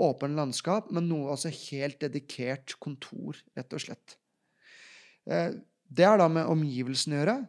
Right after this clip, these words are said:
men dette her må også matches med, jeg kaller det altså kreativ disiplin igjen, altså.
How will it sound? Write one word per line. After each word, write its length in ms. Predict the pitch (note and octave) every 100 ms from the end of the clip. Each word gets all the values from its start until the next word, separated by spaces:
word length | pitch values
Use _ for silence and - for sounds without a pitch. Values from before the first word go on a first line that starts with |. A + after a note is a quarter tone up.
| _ - -
men 140 | E3 F3+
dette 160 | F3+ E3+
her 140 | E3
må 100 | F#3+
også 160 | F#3+ G3
matches 500 | G3 F3+ - C#3 -
med, 380 | D#3+ G#3 A3+ F#3 - - -
jeg 120 | E3+
kaller 200 | F3+ D3
det 60 | D3+
altså 140 | D#3
kreativ 640 | - D3 C3 B2+ C3+ D#3+ D3
disiplin 640 | C3+ - C#3+ C3+ B2 B2+ C#3+
igjen, 180 | C#3
altså. 180 | D3+ B2